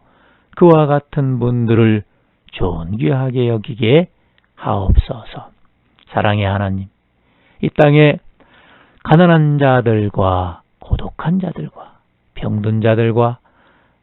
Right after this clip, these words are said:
나그네된 자들과 약한 자들을 잊지 마시고, 저들에게 희망을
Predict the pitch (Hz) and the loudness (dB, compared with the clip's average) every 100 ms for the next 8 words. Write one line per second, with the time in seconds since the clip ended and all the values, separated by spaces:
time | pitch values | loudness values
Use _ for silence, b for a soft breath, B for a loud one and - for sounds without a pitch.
0 | - 123 135 170 165 156 147 143 139 127 | 0 2 4 2 2 2 2 2 2 0
1 | 120 120 113 - _ _ _ _ _ _ | -2 -2 -4 -10 _ _ _ _ _ _
2 | - - - _ - 180 170 165 160 151 | -4 -4 -4 _ 0 2 2 2 0 0
3 | 139 139 135 127 _ _ _ _ _ 226 | 2 4 2 0 _ _ _ _ _ -4
4 | 214 _ _ - 185 165 156 151 _ _ | -4 _ _ -2 2 4 2 -4 _ _
5 | _ - 98 - - - - - _ _ | _ -6 -6 -8 -12 -10 -10 -12 _ _
6 | _ _ 117 104 110 113 127 127 b b | _ _ -6 -2 2 4 4 4 b b
7 | b - - - 311 302 110 101 98 95 | b -8 -4 0 2 0 -2 -4 -6 -8